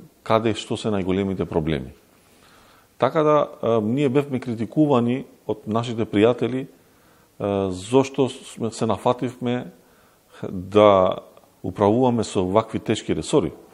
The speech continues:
Така да, ако гледаме реално на сликата, Алтернатива се нафати да ги реши, е, е, најголемите проблеми во државата. За една млада,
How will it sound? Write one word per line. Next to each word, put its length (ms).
Така 240
да, 300
ако 840
гледаме 640
реално 360
на 120
сликата, 360
Алтернатива 760
се 140
нафати 600
да 160
ги 160
реши, 360
е, 600
е, 1080
најголемите 640
проблеми 420
во 140
државата. 540
За 280
една 220
млада, 840